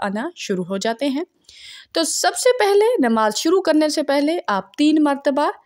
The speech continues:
ताउज़ यानी अऊज़ु बिल्लाहि मिनश शैतानिर रजीम, अऊज़ु बिल्लाहि मिनश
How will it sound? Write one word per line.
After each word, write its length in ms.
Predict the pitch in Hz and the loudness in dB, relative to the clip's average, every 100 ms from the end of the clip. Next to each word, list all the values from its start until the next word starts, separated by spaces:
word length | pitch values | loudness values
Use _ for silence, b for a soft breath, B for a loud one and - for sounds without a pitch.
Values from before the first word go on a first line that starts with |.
| b b _ | b b _
ताउज़ 500 | 226 202 262 311 - 220 | 0 2 2 0 -2 -4
यानी 340 | 208 214 254 - | -2 -2 -4 -6
अऊज़ु 540 | 214 - 262 262 240 | -4 -2 -2 -2 -2
बिल्लाहि 520 | 208 214 226 269 254 208 | -2 -2 0 0 -2 -4
मिनश 320 | 202 220 - | -4 -4 -4
शैतानिर 560 | 269 277 269 208 190 185 | -4 -4 -4 -4 -4 -6
रजीम, 580 | 190 196 190 240 269 285 285 B B - | -4 -4 -4 -2 0 -2 -4 B B -6
अऊज़ु 540 | 196 - 247 262 277 | -4 -2 -2 -2 -2
बिल्लाहि 520 | 254 247 247 262 262 220 | -2 -2 -2 -2 -2 -2
मिनश 260 | 202 208 | -4 -4